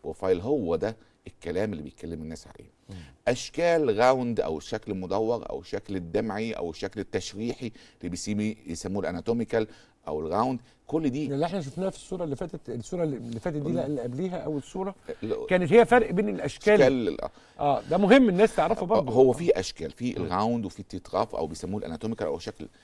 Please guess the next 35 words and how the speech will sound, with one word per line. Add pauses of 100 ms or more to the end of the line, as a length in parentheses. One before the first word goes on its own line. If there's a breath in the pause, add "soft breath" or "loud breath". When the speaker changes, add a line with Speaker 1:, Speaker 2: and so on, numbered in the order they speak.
(480 soft breath)
Speaker 1:
كلهم
زي
بعض. (100)
هي
Speaker 2:
مم.
Speaker 1:
الفكره
مش
الفرق
في
الشكل،
هو
الفكره (120)
مين
ينفع
لمين. (840)
يعني
هما
الاتنين، (500 soft breath)
انا
بالبلدي
كده
عشان
الناس
تبقى
فاهمه، (300 soft breath)
انا
عاوز
اروح
اسكندريه،
في
الطريق
الصحراوي
وفي
الطريق
الزراعي،